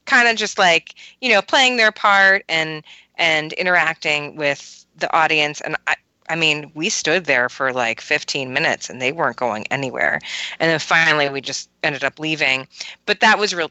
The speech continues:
that was really cute. Um, that was probably my favorite part of the night, really. But it was, I mean, it was fun.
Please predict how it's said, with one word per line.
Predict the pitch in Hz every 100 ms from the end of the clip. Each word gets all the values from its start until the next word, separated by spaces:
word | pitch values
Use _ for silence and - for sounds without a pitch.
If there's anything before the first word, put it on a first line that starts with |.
| -
that | 214 240
was | 208 170
really | 170 131
cute. | 123 - 156 127 117 _ _ -
Um, | 160 147 127 -
that | 165
was | 151
probably | 156 139
my | 127
favorite | 151 131 -
part | 135
of | -
the | 120
night, | 131 117 -
really. | 131 127 - - - - - - _ _
But | - 190 185 -
it | 392
was, | 403 415 - -
I | 285
mean, | 320 302
it | 330
was | 349 -
fun. | 196 226 208 208